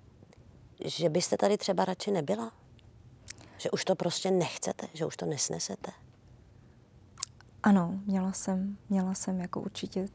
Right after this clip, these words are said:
Speaker 2: spoustu tady těch fází. A vln a někdy, ehm, jako někdy mám pocit, že se nemám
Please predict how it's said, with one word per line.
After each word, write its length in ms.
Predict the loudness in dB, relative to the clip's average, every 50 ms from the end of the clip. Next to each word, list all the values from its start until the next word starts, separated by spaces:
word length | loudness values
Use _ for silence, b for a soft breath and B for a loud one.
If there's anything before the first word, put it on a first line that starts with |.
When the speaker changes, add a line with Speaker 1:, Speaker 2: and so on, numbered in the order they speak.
| -12 -20 -20 -20 -18 -12 -10
Speaker 2:
spoustu 500 | -10 -4 -2 -2 -2 -2 -4 -6 -8 -8
tady 220 | -6 -6 -6 -6
těch 200 | -4 -6 -6 -6 -8
fází. 600 | -8 -6 -4 -4 -4 -4 -2 -2 -2 -2 -2 -6 B B B B B B B B B B B B B B B 0
A 60 | 2 2
vln 460 | 4 4 4 2 4 2 2 0 0 2
a 60 | 2
někdy, 460 | 2 2 0 2 2 2 2 2 0 b b b b b b b -20 -20 -20 -20 -20 -20 -20 -8 -4
ehm, 520 | -2 0 2 2 2 2 2 0 0 0 -4 B B B B B B B B B -20 -20 -20 -20 -20 -20 -20 -20 -20 -20 -20 -20 -16 -14 -14 -14 -2 0
jako 180 | 0 6 8 10
někdy 260 | 10 10 10 8 8
mám 200 | 8 8 8 6
pocit, 440 | 4 2 0 2 2 2 2 2 4
že 220 | 4 4 4 4 B B B B B B B B B B 2
se 200 | 6 8 10 10
nemám 480 | 10 10 10 8 8 6 4 4 2